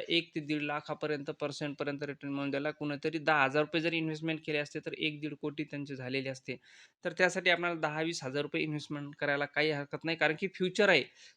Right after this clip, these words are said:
तुम्ही समजू शकता की ये-, ये-, येणाऱ्या काळामध्ये एनर्जीला किती फ्युचर असणार आहे, किती त्याची ग्रोथ असणार आहे. तर आपण इथे अशा स्टॉकमध्ये सुरुवातीला,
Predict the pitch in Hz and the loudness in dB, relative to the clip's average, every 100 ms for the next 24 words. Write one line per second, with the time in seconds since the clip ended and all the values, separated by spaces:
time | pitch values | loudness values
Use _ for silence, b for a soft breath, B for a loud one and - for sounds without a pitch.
0 | - 208 226 240 233 - 196 202 202 202 | -4 0 2 0 -2 0 2 2 2 2
1 | - 180 160 196 196 b b b - 170 | 6 4 4 -2 -4 b b b 0 2
2 | - 170 165 156 170 175 185 180 165 165 | 4 4 4 4 2 4 4 4 6 8
3 | 170 170 170 170 175 165 175 170 175 170 | 6 4 4 2 2 2 2 2 0 -6
4 | 185 - 160 170 156 156 156 147 139 - | -6 -6 -2 2 2 2 2 2 0 -4
5 | 165 190 180 160 175 160 170 165 151 156 | -4 -2 -2 0 -2 2 2 4 2 2
6 | 151 147 160 143 - 156 147 156 151 143 | 0 0 2 2 0 -4 -6 -6 -4 -2
7 | 170 - 151 151 151 147 156 151 143 156 | -2 -2 -4 -4 -8 -10 -4 -4 -2 -2
8 | 160 | -4